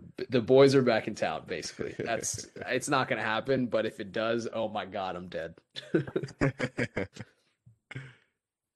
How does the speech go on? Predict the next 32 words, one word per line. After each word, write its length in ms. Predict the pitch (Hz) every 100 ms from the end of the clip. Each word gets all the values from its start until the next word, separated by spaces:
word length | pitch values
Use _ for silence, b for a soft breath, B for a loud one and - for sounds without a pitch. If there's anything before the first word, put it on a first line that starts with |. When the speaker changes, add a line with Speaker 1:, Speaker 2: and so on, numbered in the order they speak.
| _
Speaker 1:
But 100 | 127
yeah, 240 | 147 123 - -
that's, 300 | 139 - -
I 80 | 139
think 220 | 156 135
Benzema 340 | 135 123 123 113
absolutely 320 | 117 - 110
has 160 | 107 104
a 40 |
shout 260 | - 95 90
for, 220 | 101 95
for 160 | - 98
being 440 | 98 95 90 85 -
the 80 | 101
top 220 | - 85
striker 260 | 101 90 92
in 80 |
the 80 | 87
world. 460 | 85 90 90 90 - b b b b
And 160 | 143 139
the 80 |
one, 300 | 139 156 160 - _ 123
the 120 | 123
one 240 | 123 127
last 260 | 120 113 -
point 140 | 110
I'll 80 | 98
make 240 | 98 90
on 80 | 92
Madrid, 520 | 87 87 113 107 90 - -
Rian, 420 | 95 87 87 80 101
is 520 | 104 98 90 87